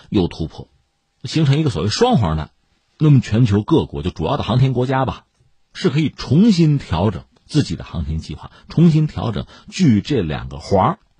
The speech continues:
就是中俄算一个，美国算一个吧，和这个黄的距离。我想这个肯定是对中国比较有利的一个局面吧。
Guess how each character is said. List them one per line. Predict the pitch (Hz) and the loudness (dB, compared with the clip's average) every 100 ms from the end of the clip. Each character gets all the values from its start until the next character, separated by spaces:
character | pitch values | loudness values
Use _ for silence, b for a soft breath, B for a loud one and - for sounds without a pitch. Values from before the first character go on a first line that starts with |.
| _ | _
就 | 117 | -4
是 | |
中 | 101 123 | 0 2
俄 | 98 | 2
算 | 98 95 | 0 -2
一 | 92 | 0
个， | |
美 | 82 73 | -2 -2
国 | |
算 | 85 107 | -4 -2
一 | 87 | -2
个 | |
吧， | 80 B B | -4 B B
和 | - 101 | -6 -2
这 | |
个 | 101 | -2
黄 | 80 - 71 95 | -4 -4 0 2
的 | 90 | 0
距 | - 208 | 0 -2
离。 | - - _ _ _ b b b | -4 -10 _ _ _ b b b
我 | 139 | 0
想 | 110 95 | 0 0
这 | 139 | 0
个 | 101 | 0
肯 | 82 - 69 | -2 -6 0
定 | 101 90 | 2 2
是 | - 69 65 | 0 -10 -6
对 | - 127 | -2 2
中 | 156 | 2
国 | 139 | 2
比 | 160 | 0
较 | - | -4
有 | 143 - | -6 -6
利 | - 196 | -6 -4
的 | 95 | -2
一 | 123 | -2
个 | 156 | -4
局 | - - 95 | -6 -6 -2
面 | 180 196 65 | -2 -2 -6
吧。 | - | -10